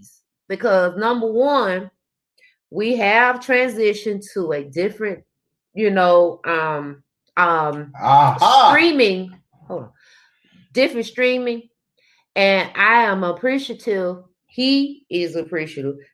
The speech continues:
Speaker 1: I have to make him be more appreciative because I need to make sure y'all know that I thank y'all. We thank y'all for working through this because guess what? It ain't no podcast or live show or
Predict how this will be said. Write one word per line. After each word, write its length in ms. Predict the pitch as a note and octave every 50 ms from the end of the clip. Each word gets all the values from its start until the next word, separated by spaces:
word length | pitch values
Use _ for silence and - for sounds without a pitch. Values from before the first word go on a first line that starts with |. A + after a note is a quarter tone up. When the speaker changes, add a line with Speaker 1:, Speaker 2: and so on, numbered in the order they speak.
| _ _ _ -
Speaker 1:
I 60 | - G#3 A3+
have 100 | G#3+ G#3
to 140 | F#3 F3+ F3+
make 320 | E3+ F3+ F#3+ G#3+ A3+ A3+ -
him 260 | A3 F#3+ F3 F3 E3
be 120 | E3+ F3+ F3
more 300 | E3+ F3 G3 A3+ A#3+ A3+
appreciative 480 | A3+ A3+ - G3 F3 F3+ - E3+ D#3 D3+
because 480 | D3+ D3+ - F3 D#3 D3+ D3 C#3 C#3 C#3 - _ _ - - _ -
I 160 | - F#3+ A3
need 220 | A#3+ B3 B3 A#3+
to 80 | G#3 F#3+
make 240 | G3+ G3+ G3 F#3+ F#3+
sure 240 | G3 - G#3+ F#3+ F#3
y'all 540 | F3+ F3 E3+ E3+ F3 G3 G#3+ A#3+ B3 A#3+ G#3+
know 300 | G3+ F#3+ F3+ F3+ F3+ F3 F3
that 180 | D#3 - - -
I 360 | - F#3 G#3 A3 A3+ A3 G#3 G3 -
thank 380 | - A3 A#3+ B3+ B3+ A#3+ B3
y'all. 560 | - F3+ E3 D#3+ D#3 D#3 D3+ D3 D3 D3 D3 - _ _ _
We 380 | - D3+ G3+ B3+ C#4 C4+ C4+ C4+
thank 300 | - G3 F#3 F#3 F3+ F#3
y'all 220 | F3+ E3+ E3 E3 E3
for 200 | - - D3+ D3 - _ _ _ _ _ _ _ _ _ _ _ - - - - - - - - _ _ -
working 540 | - B2 C3 D3+ G#3 C4 C#4+ C#4 C#4 A#3+ A#3+
through 180 | C4 D4 D4+ B3
this 140 | A3+ A3
because 340 | F#3+ G#3 A3 - A#3+ G#3 G#3
guess 300 | - B3 B3 B3 B3 -
what? 300 | B3+ A3+ F#3 D#3 C#3+ - - - _ -
It 180 | - C4+ D#4 D#4+
ain't 240 | D4+ C#4+ C#4 C4+ C4+
no 240 | C#4 C#4+ D#4 D#4+
podcast 920 | D#4 D#4 D4+ C#4+ C#4+ C#4+ C#4+ C#4 C#4 D4 C#4 C#4 C4+ C4+ C4+ C4+ C4+ C#4 C#4 - _ - - _ _ -
or 180 | G3 G3 F#3
live 600 | F3 F#3 G#3+ A#3 C4 C4+ C4+ C4+ C#4 C#4 C#4+ B3+
show 400 | - - - C4+ B3+ B3+ C4 B3+
or 120 | A3+ G#3